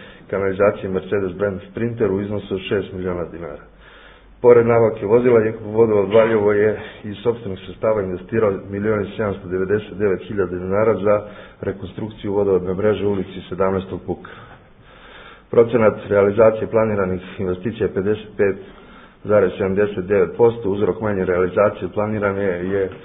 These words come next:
odustajanje od nabavke još tri službena vozila usled nedovoljnih finansijskih sredstava. Na kraju možemo zaključiti da smo U periodu januar-decembar ostvarili neto dobitak u iznosu od četiristo devedeset četiri hiljade dinara.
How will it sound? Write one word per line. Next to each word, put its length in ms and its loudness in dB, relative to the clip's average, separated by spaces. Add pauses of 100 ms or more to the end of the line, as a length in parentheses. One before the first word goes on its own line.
(440)
odustajanje 580 2
od 60 0
nabavke 400 2
još 160 0
tri 200 -2
službena 380 2
vozila 500 4 (280)
usled 440 0 (580)
nedovoljnih 560 2
finansijskih 560 -4
sredstava. 420 0
Na 100 -8
kraju 360 2 (720)
možemo 300 0
zaključiti 600 -4
da 200 2 (120)
smo 280 -4 (260)
U 40 -12
periodu 300 0
januar-decembar 960 2 (100)
ostvarili 540 -4
neto 300 -6
dobitak 500 -4 (640)
u 140 -4
iznosu 360 -4
od 140 -2
četiristo 420 -4
devedeset 640 -4
četiri 300 -6
hiljade 460 -6
dinara. 320 -10